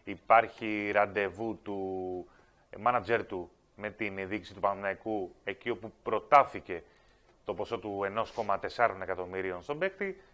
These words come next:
Ακόμα δεν έχει δοθεί απάντηση, δεν ξέρουμε τι θα γίνει πάνω σε αυτό το θέμα. Πολλοί βέβαια τελευταία εμπλέκουν και το όνομα του Μάνι Χάρις, του παίκτη της αεκ, που δείχνει ότι ενδιαφέρει τους, ε, πράσινους να τον αποκτήσουν.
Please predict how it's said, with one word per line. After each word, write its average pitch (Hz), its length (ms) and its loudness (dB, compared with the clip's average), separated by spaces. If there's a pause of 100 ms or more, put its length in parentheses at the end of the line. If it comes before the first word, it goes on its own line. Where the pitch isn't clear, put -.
(160)
Ακόμα 123 420 2
δεν 117 240 0
έχει 104 260 -4
δοθεί 98 320 -4
απάντηση, 175 540 4
δεν 127 220 -2
ξέρουμε 90 440 0
τι 85 100 -14
θα 85 140 -6
γίνει 82 540 -12 (580)
πάνω 107 200 2
σε - 80 -8
αυτό 92 140 -6
το 101 100 -8
θέμα. 196 340 0 (600)
Πολλοί 156 260 2
βέβαια 214 280 2
τελευταία 185 400 0
εμπλέκουν 196 420 -2
και 196 100 -2
το 190 120 -2
όνομα 208 240 -2
του 190 120 -6
Μάνι 190 220 4
Χάρις, 185 400 4
του 113 100 -12
παίκτη 151 220 -4
της - 180 -6
αεκ, 123 320 4 (800)
που 107 340 -4
δείχνει 127 280 -4
ότι 120 220 -2
ενδιαφέρει 110 960 0
τους, 87 320 -10
ε, 85 560 -4
πράσινους 104 600 2 (300)
να 92 100 -4
τον 90 200 -6
αποκτήσουν. 185 640 -4